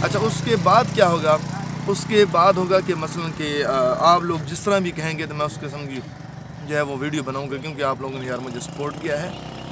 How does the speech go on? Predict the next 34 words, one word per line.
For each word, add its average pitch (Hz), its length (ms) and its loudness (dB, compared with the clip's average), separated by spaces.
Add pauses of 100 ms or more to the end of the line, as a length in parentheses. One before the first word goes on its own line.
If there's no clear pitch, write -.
(200)
तो, 127 220 -2
अ, 120 400 2
इंशाल्लाह 147 560 -2
मैं 143 160 -2
आप 139 140 -2
लोगों 143 160 -4
को 127 120 -6
support 165 440 -2
करूँगा। 190 360 0 (260)
तो 170 60 -4
यार 208 220 6
बाकी 180 300 0
बहुत 175 240 0
सारे 185 200 0
जो 160 100 -4
लोग 160 220 -2
messages 156 520 -4
आ 147 160 4
रहे 147 120 0
हैं, 143 100 -4
बहुत 151 180 -2
सारे 156 180 -4
जो 139 180 -6
है 139 80 -6
comments 160 380 -8
में 165 100 -6
आ 147 100 0
रहे 143 140 -4
हैं 139 80 -10
कि 139 80 -10
हमें 143 240 -10
जो 135 80 -12
प्रमोट 147 640 -8
करो। 147 200 -6